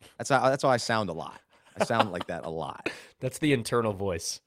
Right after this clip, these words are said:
Speaker 1: Yeah.
Speaker 2: that you hear.
Speaker 1: "This is so silly. I'm so upset by this." Um, and so, or are we gonna just remain, remain content?
Speaker 2: <laughs>
Speaker 1: "God, I, God, this wasn't what I, I thought it was gonna be, but hey, I'm, I, I'm resting in you. I'm content in you. I'm at peace.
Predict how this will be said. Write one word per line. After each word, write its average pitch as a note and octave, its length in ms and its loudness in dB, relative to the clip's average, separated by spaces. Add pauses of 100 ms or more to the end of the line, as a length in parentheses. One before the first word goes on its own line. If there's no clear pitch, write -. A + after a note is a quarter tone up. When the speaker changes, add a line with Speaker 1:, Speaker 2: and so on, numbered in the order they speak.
(240)
Speaker 1:
Yeah. B2 80 -4
Speaker 2:
that G2+ 100 -4
you G2+ 80 -6
hear. F2+ 260 -8 (320)
Speaker 1:
"This F#4+ 180 0
is D#4 140 -2
so G3 240 4
silly. C#3 500 2
I'm C#3 140 -2
so - 200 0
upset - 440 -2
by B2+ 140 0
this." G2+ 420 -6 (720)
Um, F2+ 460 0 (680)
and B2+ 140 -6
so, D3 160 6
or D3+ 360 6
are C#3+ 140 6
we D3+ 60 2
gonna D3+ 300 0
just C#3+ 260 -2
remain, D3 680 0 (380)
remain C3 320 -2
content? B2+ 480 -4
Speaker 2:
<laughs> - 40 -16
Speaker 1:
"God, C#3+ 100 2 (300)
I, - 40 -12
God, D3 220 0
this E3+ 120 2
wasn't F3+ 260 4
what D#3+ 120 8
I, D#3+ 300 4
I D3+ 180 0
thought E3+ 320 6
it - 20 4
was D#3+ 120 0
gonna E3+ 180 2
be, E3+ 180 4
but D3+ 160 6
hey, D3+ 140 6
I'm, C3+ 140 4 (200)
I, C#3+ 180 -2 (200)
I'm E3+ 280 -4
resting D3+ 380 2
in D3 120 0
you. D3 340 2 (180)
I'm E3+ 160 0
content D3+ 400 0
in B2+ 100 -6
you. C3 260 -4
I'm D#3+ 160 0
at D3+ 120 0
peace. C3+ 380 0